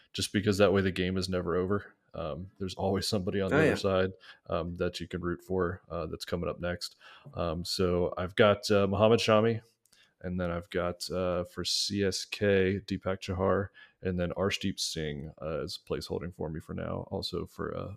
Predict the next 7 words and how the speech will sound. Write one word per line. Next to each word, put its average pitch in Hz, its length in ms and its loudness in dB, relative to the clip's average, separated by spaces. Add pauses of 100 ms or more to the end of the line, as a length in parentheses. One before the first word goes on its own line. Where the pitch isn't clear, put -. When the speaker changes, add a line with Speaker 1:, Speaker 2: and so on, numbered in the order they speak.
Speaker 1:
for 87 180 -4
Punjabi. 101 520 -2 (380)
And 78 200 -8
that's 76 300 -6
my 87 300 -8
starting 95 600 -2
eleven. 101 440 -2